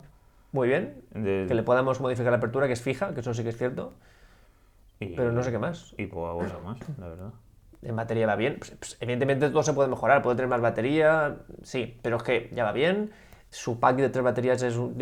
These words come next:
Speaker 1: tiene un precio muy asequible, mil trescientos, creo, por ahí, euros.
Speaker 2: Sí, sí, sí, mil trescientos.
Speaker 1: Eh, es un dron muy, muy redondo, que muy pocas cosas se le pueden cambiar a este dron para mejorar. De hecho,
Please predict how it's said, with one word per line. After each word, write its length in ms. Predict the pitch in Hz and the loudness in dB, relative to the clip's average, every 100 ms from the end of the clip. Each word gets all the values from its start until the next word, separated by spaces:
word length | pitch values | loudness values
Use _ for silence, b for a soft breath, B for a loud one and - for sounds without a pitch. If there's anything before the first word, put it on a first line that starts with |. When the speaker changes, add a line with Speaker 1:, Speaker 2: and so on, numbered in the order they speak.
| 123 | -4
Speaker 1:
tiene 160 | 123 123 | -4 -4
un 60 | |
precio 240 | 120 120 120 | -4 -4 -2
muy 240 | 117 127 | 0 2
asequible, 480 | 123 120 120 139 175 | 0 -2 -2 -2 -2
mil 380 | 135 127 127 117 | -2 -2 -4 -2
trescientos, 440 | 117 117 123 127 | -4 -4 -6 -6
creo, 300 | - 127 170 | -6 -4 -2
por 100 | 123 | 0
ahí, 240 | 117 185 247 | 0 -2 -4
euros. 340 | 131 143 202 - | -4 -2 -2 -4
Speaker 2:
Sí, 100 | - - | -10 -12
sí, 100 | 113 | -10
sí, 160 | 98 95 | -8 -8
mil 140 | 101 92 | -10 -10
trescientos. 420 | 90 - 90 107 | -12 -12 -16 -14
Speaker 1:
Eh, 680 | - - - - - - - | -16 -16 -16 -14 -14 -12 -12
es 100 | 117 | -6
un 60 | 110 | -4
dron 180 | 113 120 | -4 -4
muy, 220 | 117 120 | -4 -2
muy 200 | 120 120 | 0 0
redondo, 400 | 131 110 135 - | 0 -2 -4 -8
que 100 | - | -8
muy 200 | 110 117 | -6 -4
pocas 220 | 123 123 | -4 -4
cosas 220 | 123 127 | -4 -4
se 60 | 139 | -4
le 80 | 120 | -2
pueden 260 | 117 120 | 0 0
cambiar 280 | 110 110 113 | -2 -2 -2
a 20 | |
este 120 | 110 110 | -2 -4
dron 140 | 117 | -2
para 140 | 123 | -2
mejorar. 280 | 117 117 113 | -2 -2 0
De 60 | 120 | 0
hecho, 300 | 123 151 | 2 2